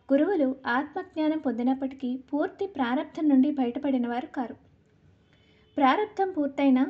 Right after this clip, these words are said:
ముక్తి చెందుతారు. లాహిరి మహాశయ వారి శిష్యులకు స్వప్నంలోనే ఉపదేశమిచ్చేవారు. ఈ జన్మలో గత జన్మలోని దుష్కర్మలను తుడిచివేసి వారి జ్ఞాన విజ్ఞాన తరంగములు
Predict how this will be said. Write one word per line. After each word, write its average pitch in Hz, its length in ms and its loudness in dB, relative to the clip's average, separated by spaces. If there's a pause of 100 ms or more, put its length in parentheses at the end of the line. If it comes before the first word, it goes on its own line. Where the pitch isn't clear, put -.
ముక్తి 262 260 -2
చెందుతారు. 254 540 -2 (580)
లాహిరి 285 540 0
మహాశయ 294 500 0 (220)
వారి 262 200 2
శిష్యులకు 277 680 -4
స్వప్నంలోనే 294 720 2
ఉపదేశమిచ్చేవారు. 262 960 -2 (1600)
ఈ 381 240 -2
జన్మలో 277 360 6
గత 247 460 -2
జన్మలోని 311 520 2
దుష్కర్మలను 320 680 -4
తుడిచివేసి 254 720 -4 (360)
వారి 285 340 2 (160)
జ్ఞాన 320 340 2
విజ్ఞాన 302 420 0
తరంగములు 277 760 0